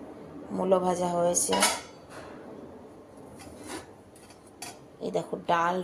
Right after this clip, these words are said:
রয়েছে কতটা, মানে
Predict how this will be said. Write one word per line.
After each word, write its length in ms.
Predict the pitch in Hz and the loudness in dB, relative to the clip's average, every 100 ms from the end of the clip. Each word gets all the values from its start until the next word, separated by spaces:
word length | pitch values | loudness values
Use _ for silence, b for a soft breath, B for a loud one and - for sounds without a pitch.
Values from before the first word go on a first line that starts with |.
| 180 | 2
রয়েছে 340 | 165 160 - 165 | 4 4 2 4
কতটা, 360 | 156 156 156 - - - - - - - - - - - - - - - - - - - - - - - - - | 4 4 -2 -4 -6 -14 -20 -2 0 0 -8 -12 -10 2 4 4 -2 -12 -14 -14 -14 -14 -16 -18 -20 -20 -10 0
মানে 140 | 202 | 2